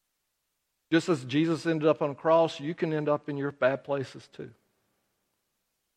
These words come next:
But, believe it or not, what Jesus is saying is, it's the best way to live life. You want to live abundantly?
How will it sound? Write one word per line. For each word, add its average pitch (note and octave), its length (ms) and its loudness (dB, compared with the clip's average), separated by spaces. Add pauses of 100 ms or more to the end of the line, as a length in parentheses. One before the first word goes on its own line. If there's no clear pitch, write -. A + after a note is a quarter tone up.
(440)
But, F3 300 -2 (720)
believe E3 300 6
it G3+ 60 4
or D3+ 120 0
not, D3+ 360 -4 (280)
what D3 320 0
Jesus D3 380 0
is B2+ 100 -6
saying D#3+ 400 0
is, A2+ 520 -6 (1000)
it's C#3 140 -4
the D3 120 -4
best C3 300 -2
way D#3 120 -2
to C#3 60 -6
live C#3 220 -2
life. G#3 220 -8 (2000)
You D3 100 0
want D#3+ 180 4
to D#3 60 6
live D#3+ 300 6
abundantly? G3 720 -4